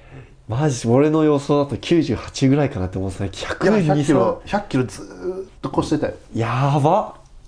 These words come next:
Speaker 1: やばいっすね。
Speaker 2: うん。
Speaker 1: それはでかくなりますわ。なるほど。じゃあまあ、げん-、まあ、増量の
Speaker 2: うん。
Speaker 1: メインの目的は、まあ、持ち体重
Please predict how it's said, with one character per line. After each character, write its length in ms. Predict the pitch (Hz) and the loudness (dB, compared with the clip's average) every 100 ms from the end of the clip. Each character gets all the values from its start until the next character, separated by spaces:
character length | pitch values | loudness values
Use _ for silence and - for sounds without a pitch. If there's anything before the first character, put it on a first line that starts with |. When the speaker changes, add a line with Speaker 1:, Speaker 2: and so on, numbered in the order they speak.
| - - - - - | -20 -20 -20 -20 -18
Speaker 1:
や 240 | - - 135 | -10 -2 0
ば 160 | 294 | 2
い 40 | - | 0
っ 20 | |
す 200 | - 147 | 0 -2
ね。 40 | 117 | 0
Speaker 2:
う 80 | 98 | -2
ん。 140 | 92 92 - - - - | -6 -10 -16 -20 -20 -20
Speaker 1:
そ 260 | - - | -14 -4
れ 140 | 113 147 | 0 2
は 200 | 160 143 | 2 0
で 180 | 113 107 | 0 -2
か 100 | 131 | -2
く 140 | 131 | -2
な 100 | 107 | -2
り 100 | 113 | -2
ま 120 | 113 | -4
す 160 | 131 - | -8 -12
わ。 160 | - - - - - 147 - - - - | -12 -14 -20 -20 -20 -20 -20 -20 -20 -8
な 240 | 87 87 | -4 -2
る 220 | 98 107 | -2 -4
ほ 260 | 101 104 101 | -4 -6 -4
ど。 360 | 98 82 - - - | -4 -6 -10 -18 -12
じ 100 | 123 | -2
ゃ 60 | 143 | 0
あ 20 | |
ま 120 | 151 | 4
あ、 260 | 160 110 - - | 4 4 0 -8
げ 220 | 107 117 | -2 0
ん-、 160 | 123 110 | -2 -2
ま 120 | 123 | -2
あ、 60 | 113 | 0
増 200 | 113 143 | 2 4
量 160 | 156 156 | 4 2
の 420 | 151 151 - - _ _ - - | 2 0 -4 -10 _ _ -20 -12
Speaker 2:
う 40 | |
ん。 300 | 104 90 85 - | -8 -6 -8 -8
Speaker 1:
メ 200 | 117 151 | -2 0
イ 40 | |
ン 80 | 143 | 0
の 80 | 120 | 0
目 260 | 113 110 - | -2 -4 -4
的 340 | 135 127 143 | -4 -4 -4
は、 400 | 147 107 - - - - - - - | -4 -4 -4 -8 -18 -20 -20 -20 -20
ま 340 | 104 98 90 80 | -14 -12 -10 -10
あ、 20 | |
持 160 | 92 104 | -8 -8
ち 140 | - | -8
体 220 | 107 101 | -6 -4
重 160 | 87 | -6